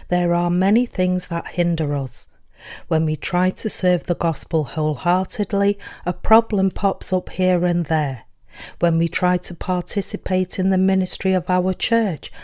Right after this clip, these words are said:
another problem pops up elsewhere.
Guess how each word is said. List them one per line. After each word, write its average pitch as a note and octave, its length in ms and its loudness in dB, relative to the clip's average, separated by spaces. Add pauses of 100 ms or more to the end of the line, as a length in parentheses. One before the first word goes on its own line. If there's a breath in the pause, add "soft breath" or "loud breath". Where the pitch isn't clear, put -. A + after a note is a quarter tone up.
(140 loud breath)
another F#3+ 460 2
problem D#3 520 -2
pops - 420 -2
up F3+ 180 -2
elsewhere. D#3+ 680 -2